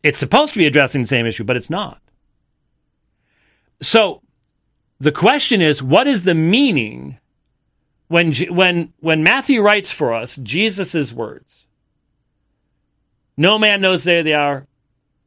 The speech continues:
not the angels in heaven, nor the Son, but the Father alone." Okay. Um, when you say "their minds,"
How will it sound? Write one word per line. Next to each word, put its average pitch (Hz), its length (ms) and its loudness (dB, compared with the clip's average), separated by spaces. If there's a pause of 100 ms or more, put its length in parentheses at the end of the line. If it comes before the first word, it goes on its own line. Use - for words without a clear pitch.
(260)
not 160 160 0
the 180 80 4
angels 190 280 -2
in 165 80 -2
heaven, 143 360 -2 (640)
nor 196 220 2
the 202 80 -2
Son, 143 480 -2 (1000)
but 147 100 0
the 147 100 2
Father 151 360 2
alone." 107 260 -4 (880)
Okay. 117 280 -12 (2250)
Um, 156 440 2 (1500)
when 180 260 2
you 226 160 4
say 180 520 0 (1400)
"their 185 460 2
minds," 135 800 -2